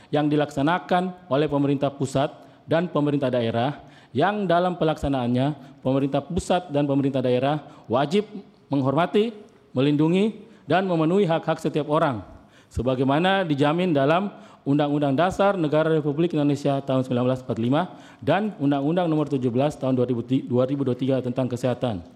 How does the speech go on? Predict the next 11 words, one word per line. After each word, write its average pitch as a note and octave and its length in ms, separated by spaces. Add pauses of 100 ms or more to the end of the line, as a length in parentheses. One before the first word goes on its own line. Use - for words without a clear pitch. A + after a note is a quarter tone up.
(1300)
Kemudian, A#2 400
yang C#3 160
keempat, C3 400 (720)
<clears throat> - 80 (960)
menyatakan D#3+ 720 (960)
Pasal F#3 480 (240)
tiga F#3 320
sembilan E3 240
lima F3 240
Ayat D3 240
satu D3 480